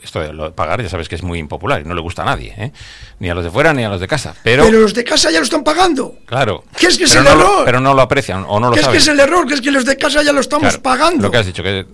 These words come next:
Speaker 1: si se ahorran, si consiguen ingresar cien, cien, ciento veinte mil euros,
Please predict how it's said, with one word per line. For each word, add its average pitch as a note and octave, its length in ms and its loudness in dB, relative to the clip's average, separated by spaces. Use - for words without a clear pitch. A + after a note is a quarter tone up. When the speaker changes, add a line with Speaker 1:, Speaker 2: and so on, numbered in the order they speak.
Speaker 1:
si F#2+ 200 -8
se F#2+ 140 -4
ahorran, G2 500 -2
si G2 100 -8
consiguen G2 320 -4
ingresar F#2 380 -4
cien, F2 560 -10
cien, E2+ 280 -10
ciento F#2 200 -8
veinte G2 220 -6
mil F#2+ 140 -4
euros, A2 340 -4